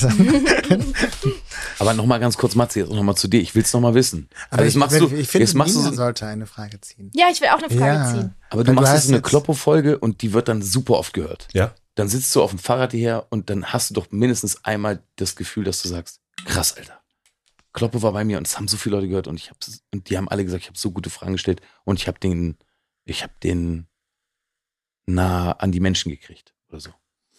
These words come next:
Speaker 2: Oder hast du das nicht?
Speaker 4: Also bei
Speaker 2: Das musst du
Speaker 4: Kloppo
Speaker 2: doch
Speaker 4: hab ich,
Speaker 2: haben.
Speaker 4: nee, bei
Speaker 2: Oder,
Speaker 4: Kloppo
Speaker 2: oder
Speaker 4: hab ich
Speaker 2: sonst
Speaker 4: das,
Speaker 2: wo.
Speaker 4: nee, ich hab das, äh, ich hab das eher bei Sachen, wenn sowas wie Maya Wallstein,
Speaker 2: Hm.
Speaker 4: eine Bundestagsabgeordnete in der Lausitz, die eigentlich
Speaker 2: Fand ich
Speaker 4: kein
Speaker 2: super.
Speaker 4: Mensch kennt,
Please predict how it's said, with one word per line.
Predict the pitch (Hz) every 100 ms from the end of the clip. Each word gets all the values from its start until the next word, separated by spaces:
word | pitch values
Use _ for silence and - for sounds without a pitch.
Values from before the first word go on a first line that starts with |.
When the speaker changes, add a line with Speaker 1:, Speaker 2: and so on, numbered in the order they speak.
| -
Speaker 2:
Oder | 98
hast | 117 -
du | 135
das | 117 -
nicht? | 85 - _ _ - 190 -
Speaker 4:
Also | - 110
bei | 110
Speaker 2:
Das | 107
musst | 147 120
du |
Speaker 4:
Kloppo | 143 117
Speaker 2:
doch |
Speaker 4:
hab | 120
ich, |
Speaker 2:
haben. | 151 107 87 -
Speaker 4:
nee, | 110
bei | 98 92
Speaker 2:
Oder, | 110 -
Speaker 4:
Kloppo | - 104
Speaker 2:
oder | 113
Speaker 4:
hab |
ich |
Speaker 2:
sonst | 98 107 101
Speaker 4:
das, |
Speaker 2:
wo. | 82 78
Speaker 4:
nee, | 110 113 104 82
ich | 131
hab | 95 -
das, | 107 -
äh, | 123 107
ich | 127 113
hab | -
das | 110
eher | - 131 127
bei | 110 110
Sachen, | 110 98 117 107 117
wenn | 101 95 104 127
sowas | 120 101 101 - -
wie | 101 98 107
Maya | 107 95 101 92
Wallstein, | 95 117 - 127 123 127 127 - _ _
Speaker 2:
Hm. | 98 90
Speaker 4:
eine | 104 90
Bundestagsabgeordnete | 113 110 104 90 110 - 104 101 98
in | 90
der | 87
Lausitz, | 90 101 107 95 -
die | 104
eigentlich | 92 90
Speaker 2:
Fand | 98
ich |
Speaker 4:
kein | 101
Speaker 2:
super. | 104
Speaker 4:
Mensch | 90
kennt, | - 104 135